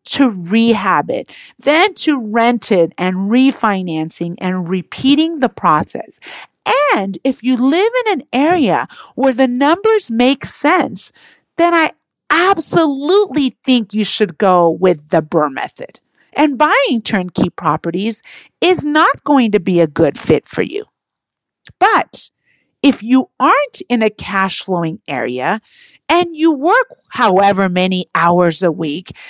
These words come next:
and you have a family and you love to travel or whatever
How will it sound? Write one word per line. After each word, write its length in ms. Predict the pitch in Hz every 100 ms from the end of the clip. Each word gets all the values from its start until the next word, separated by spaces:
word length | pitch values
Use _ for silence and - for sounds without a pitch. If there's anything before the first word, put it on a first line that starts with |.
| - -
and 160 | 302 302
you 140 | 311
have 540 | 285 - 339 370 392 381
a 100 | 269
family 640 | - 180 147 139 139 139 - -
and 220 | - 269 294
you 180 | 294
love 540 | 269 277 320 349 370 370
to 100 | 285
travel 540 | - 185 151 139 147
or 200 | - 254 233 - _ -
whatever 640 | 302 330 - - 403 453